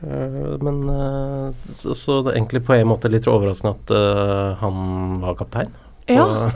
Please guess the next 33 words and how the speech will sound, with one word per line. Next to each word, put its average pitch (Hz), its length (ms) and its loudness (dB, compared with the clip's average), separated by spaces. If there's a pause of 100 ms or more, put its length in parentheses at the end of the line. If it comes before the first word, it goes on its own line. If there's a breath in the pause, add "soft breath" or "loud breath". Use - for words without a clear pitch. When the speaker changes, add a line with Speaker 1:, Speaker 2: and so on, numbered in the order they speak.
(100)
Speaker 1:
<laughs> 131 140 -2 (480 loud breath)
Speaker 2:
For - 160 2
det, 165 100 6
Speaker 1:
fortsatt. 180 240 2 (300 loud breath)
Speaker 2:
det 294 120 8
var 320 140 8
jo 277 80 6
liksom, 254 320 4 (420)
først - 380 4
så 269 80 2
ble 254 160 4
man 214 140 2
sjokkert 226 440 0
over 190 280 2
at - 240 -14 (300)
Hugo 220 280 6
Lloris 190 240 0
hadde 190 160 0
gjort 226 160 0
det, 262 80 2
for 220 80 0
selv 196 320 -4
om 208 80 0
han 196 60 -2
er 202 100 -4
fra 214 100 -2
Frankrike, 190 520 -2 (220 soft breath)
Speaker 1:
Mm. 113 340 2 (480)
Speaker 2:
du 214 180 4 (160)
er, 202 360 2 (720)
eh, 196 920 -2 (220)
Premier 196 260 6
League-spiller. 180 540 -4